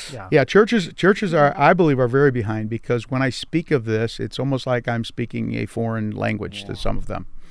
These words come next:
Speaker 2: They're like, "What?
Speaker 3: Yeah.
Speaker 2: You doing what?
Speaker 3: Yeah.
Speaker 2: You mean they actually hired you to do that?"
Speaker 3: Mm-hmm.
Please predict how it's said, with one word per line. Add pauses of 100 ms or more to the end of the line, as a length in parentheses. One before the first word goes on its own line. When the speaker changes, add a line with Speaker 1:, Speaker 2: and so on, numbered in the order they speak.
(320)
Speaker 2:
They're
like,
"What? (120)
Speaker 3:
Yeah.
Speaker 2:
You
doing
what?
Speaker 3:
Yeah. (460)
Speaker 2:
You
mean
they
actually
hired
you
to
do
that?" (100)
Speaker 3:
Mm-hmm.